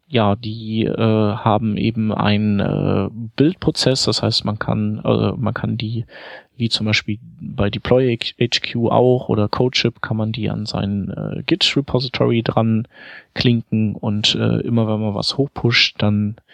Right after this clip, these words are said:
ähm, baut er eben die, äh, Seite neu und deployt die. Und das ist eigentlich ganz cool.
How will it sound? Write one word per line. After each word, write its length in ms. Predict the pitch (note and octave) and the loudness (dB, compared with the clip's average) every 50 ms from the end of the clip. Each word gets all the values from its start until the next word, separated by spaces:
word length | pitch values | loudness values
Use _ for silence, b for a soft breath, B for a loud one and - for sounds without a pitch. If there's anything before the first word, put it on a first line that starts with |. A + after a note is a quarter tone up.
| B B B B B B B - | B B B B B B B -2
ähm, 480 | A2+ A2+ G#2 G2+ G2+ G#2 G#2+ A2 A2 B2 - - | 0 2 2 2 2 0 0 -4 -6 -8 -12 -10
baut 400 | - A2+ G#2 G2+ G#2+ A2 - - | -4 0 2 2 2 2 2 0
er 80 | B2 B2 | 0 2
eben 340 | A#2 G#2+ G#2 G#2+ G#2 G#2 | 2 0 2 0 0 0
die, 400 | G#2 G#2+ G#2 G2+ G2+ G2+ G2 G2 | 0 -2 -2 -2 -2 -2 -2 -2
äh, 360 | - - A2 G#2 G#2 G2+ G#2+ A2 | -2 -2 -2 0 0 0 -2 -2
Seite 560 | A2+ - A2 A#2+ C#3 - - B2 A#2+ A#2+ A2+ | 0 2 2 2 2 2 2 4 4 4 2
neu 480 | A2 A2+ A2+ A2+ A2+ A2+ A#2 A2+ A2 - | 2 4 4 6 6 6 4 4 2 2
und 380 | A2 G#2 G#2 G#2 - - - | 0 0 -2 0 -2 -4 -4
deployt 400 | - - - - - - - - | -6 -8 -6 -4 -4 -4 -4 -6
die. 140 | - - B2+ - _ _ _ _ _ - | -8 -10 -12 -14 _ _ _ _ _ -14
Und 240 | - A#2+ A#2 A#2 - - _ _ _ - | -12 -10 -10 -10 -12 -16 _ _ _ -2
das 140 | A2 G#2+ | -2 0
ist 40 | - | 0
eigentlich 120 | - B2+ - | -2 -4 -4
ganz 160 | B2+ A#2 - - - | -4 -6 -6 -4 0
cool. 260 | D#3+ D#3+ E3+ E3+ E3 | 4 4 6 6 4